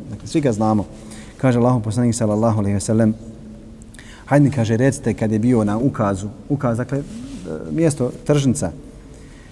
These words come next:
Sjećam se kada je govorio neke riječi, ima li ko da s-, da pamti šta je govorio.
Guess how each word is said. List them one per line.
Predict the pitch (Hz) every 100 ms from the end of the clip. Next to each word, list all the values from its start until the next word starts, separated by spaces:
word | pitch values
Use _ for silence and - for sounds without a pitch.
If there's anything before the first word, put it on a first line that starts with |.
| - - - - - - -
Sjećam | - 180 156 127
se | 139
kada | 127 123
je | 120
govorio | 139 147 131
neke | 135 131 117
riječi, | 135 123 139
ima | 143
li | 120
ko | 139
da | 117 113
s-, | -
da | 123
pamti | 110 143 123 113 98
šta | -
je | 117 104
govorio. | 101 98 98 87